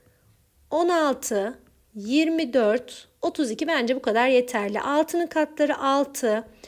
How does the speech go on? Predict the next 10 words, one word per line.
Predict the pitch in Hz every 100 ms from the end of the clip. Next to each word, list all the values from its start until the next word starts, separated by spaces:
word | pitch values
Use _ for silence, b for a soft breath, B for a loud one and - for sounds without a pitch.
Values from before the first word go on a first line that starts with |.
| B B -
on | 254 277
iki, | 269 - 220 214 240 b _
on | 262 285 294
sekiz, | 277 233 233 240 269 -
yirmi | 220 240 240 214
dört. | 202 202
Bakın | 294 294 359
birinci | 302 294 285
katımı | - 254 294 320
buldum. | 269 202